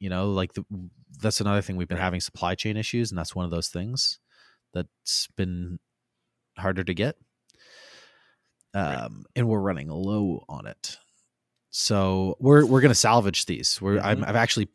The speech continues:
Speaker 1: peeled, I, I've already started the process of, of salvaging them. You'll never know that there was an issue. Like, it's not gonna compromise the
Speaker 2: Right.
Speaker 1: quality of the, the product. It's just rework. And this is one of the things, it's like,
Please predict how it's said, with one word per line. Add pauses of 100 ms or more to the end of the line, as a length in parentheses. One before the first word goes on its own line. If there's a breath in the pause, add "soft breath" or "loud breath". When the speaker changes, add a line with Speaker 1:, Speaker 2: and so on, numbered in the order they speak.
(120)
Speaker 1:
peeled, (340)
I,
I've
already
started
the
process
of, (100)
of
salvaging
them.
You'll
never
know (340)
that
there
was
an
issue. (580)
Like,
it's
not
gonna
compromise
the
Speaker 2:
Right.
Speaker 1:
quality
of
the, (120)
the
product.
It's
just (420)
rework. (480 loud breath)
And
this
is
one
of
the
things,
it's
like,